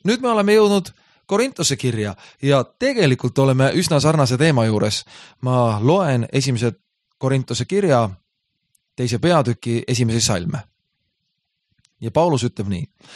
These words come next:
„Kui ma teie juurde tulin, vennad, ei tulnud ma eriti üleva kõne või tarkusega kuulutama teile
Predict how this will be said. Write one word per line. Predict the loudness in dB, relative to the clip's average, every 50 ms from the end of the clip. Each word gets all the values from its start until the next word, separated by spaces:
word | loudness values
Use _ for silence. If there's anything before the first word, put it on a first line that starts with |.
| -20 -8 -2
„Kui | 0 2
ma | 2 2
teie | 2 2 2 4 4 4
juurde | 4 4 2 0 0
tulin, | 0 0 0 2 0 0 -4 -8 -12 -10 -6
vennad, | -4 -2 -2 -2 -4 -6 -10 -10 -6 -4
ei | 0
tulnud | 0 2 2 2 2 2
ma | 2 4 4
eriti | 4 2 0 -2 -2 0
üleva | 0 2 2 0 -2 -2
kõne | -2 0 2 2 2 2 0 -2 -10 _ _ _ _ _
või | -12 -4 0
tarkusega | 0 2 2 0 -4 _ -8 -6 -2 -2 -2 -2
kuulutama | -2 0 0 0 0 0 0 0 0 0
teile | 2 2 2 2 2 2 0